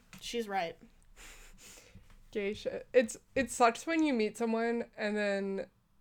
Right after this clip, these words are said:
Speaker 2: you're like, "Oh, this person is just going to, like, use me as a resource in the future."
Speaker 1: You can tell.
Speaker 2: Or try to.
Speaker 1: I hate that.
Speaker 2: I hate comedians who are, like, business people.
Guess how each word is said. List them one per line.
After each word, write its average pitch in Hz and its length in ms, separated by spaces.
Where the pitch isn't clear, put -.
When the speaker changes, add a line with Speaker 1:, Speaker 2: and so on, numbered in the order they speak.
Speaker 2:
you're 208 220
like, 185 320
"Oh, 202 120
this 202 200
person 220 380
is 240 160
just 233 240
going 247 200
to, 262 140
like, 226 240
use 196 400
me 196 180
as 196 220
a 190 60
resource 185 760
in 196 160
the 196 80
future." - 680
Speaker 1:
You 208 60
can 233 180
tell. 190 640
Speaker 2:
Or 208 160
try 185 440
to. - 540
Speaker 1:
I 196 40
hate 190 320
that. 170 260
Speaker 2:
I 233 100
hate 254 240
comedians 320 540
who 320 80
are, 302 100
like, 262 240
business 196 400
people. - 640